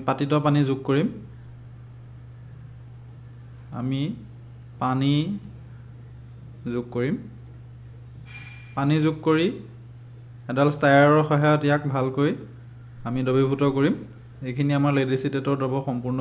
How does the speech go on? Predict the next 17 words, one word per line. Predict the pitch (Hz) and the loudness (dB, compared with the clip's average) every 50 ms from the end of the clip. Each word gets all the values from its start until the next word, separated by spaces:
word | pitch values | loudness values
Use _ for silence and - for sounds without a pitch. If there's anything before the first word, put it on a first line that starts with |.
| 127 | 0
হৈ | 135 131 120 | 0 -2 -2
উঠিল। | 123 - 160 220 233 - - - - - - - - - - | -2 -2 -4 -4 -4 -8 -14 -16 -18 -20 -20 -20 -14 -6 -4
এতিয়া | 139 139 160 170 | -2 0 2 2
আমি | 175 180 175 160 | 2 2 2 2
পটাছিয়াম | 143 147 147 147 165 170 160 160 160 | 4 4 4 4 4 0 2 2 2
আয়ডাইডৰ | 160 160 156 156 156 151 160 160 147 | 4 6 6 6 8 8 8 8 8
দ্ৰৱ | 147 139 135 143 156 180 - - - - - - - - - - - - - - 147 | 6 6 6 6 4 4 2 -4 -12 -16 -18 -18 -18 -18 -18 -18 -18 -18 -14 -10 -2
এটা | 131 143 147 143 | 0 0 2 4
তৈয়াৰ | 143 139 139 139 135 131 | 4 4 6 4 4 4
কৰিম। | 135 156 226 - - - - - - - - - - - - - 135 | 2 2 2 0 -4 -10 -16 -18 -18 -18 -18 -18 -18 -16 -6 -2 2
ইয়াৰ | 143 147 143 | 2 2 4
কাৰণে | 156 160 160 165 160 160 | 4 2 4 4 4 4
আমাক | 156 160 175 160 | 2 2 0 0
পটাছিয়াম | 147 131 143 139 147 156 151 151 151 | 0 0 0 2 2 4 4 6 6
আয়ডাইডৰ | 147 147 151 147 143 151 151 151 | 6 6 6 6 6 4 2 2
ক্ৰিষ্টেল | 147 139 135 - 151 143 143 139 | 0 -4 -2 0 0 2 4 4
লাগিব। | 135 127 127 127 | 4 4 2 0